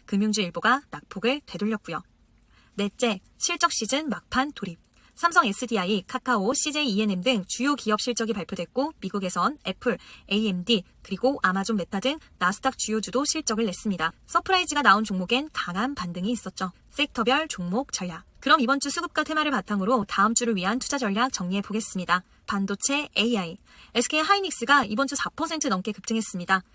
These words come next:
실적 턴어라운드 기대감이 커지고 있고 티엘비, 어부부 반도체 같은 중소형 종목도 함께 움직였죠. 조정 시 분할 매수 전략 유효합니다. 조선 방산. 미국의 조선 법안 재발의와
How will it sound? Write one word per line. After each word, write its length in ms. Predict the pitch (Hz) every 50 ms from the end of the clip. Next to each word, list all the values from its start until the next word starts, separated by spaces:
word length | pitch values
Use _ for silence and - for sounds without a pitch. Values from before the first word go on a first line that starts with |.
| _ _ _
실적 280 | - 302 294 - 285
턴어라운드 400 | - 311 302 302 294 285 269 254
기대감이 360 | 254 - - 214 208 208 208 208
커지고 340 | - 247 226 247 233 233
있고 340 | 202 185 - - 262 302 320 -
티엘비, 480 | - 294 285 277 220 190 190 240 285 - - - -
어부부 320 | _ - 202 208 277 262 240
반도체 320 | 240 190 190 214 - 226
같은 380 | 214 202 - - 269 285 311 302
중소형 380 | - 226 226 240 311 302 294
종목도 300 | 277 233 214 208 - 220
함께 380 | 214 269 294 277 - 262 269 269 -
움직였죠. 480 | 190 - - 208 180 - - 185 175 - - - - - - _
조정 260 | - 208 202 202 202
시 260 | 202 - 294 311 320 320
분할 260 | - - 202 214 220
매수 180 | 214 208 208 220
전략 380 | 208 - 170 170 185 214 254 254 - -
유효합니다. 600 | 180 208 226 233 233 247 202 175 - 170 180 - _ _ _ _ _ _ _ _ _ _ - - - _ _
조선 380 | - - 190 190 262 277 320 320 -
방산. 340 | - - 185 - 180 170 170 _ _ _ _ _ _ _ _ _ _ _ - - - - _ -
미국의 360 | 220 247 240 294 294 294 285
조선 380 | - - 233 220 - 302 294
법안 300 | 269 226 190 208 208 214
재발의와 580 | 214 - 196 175 202 202 185 185 233 254 214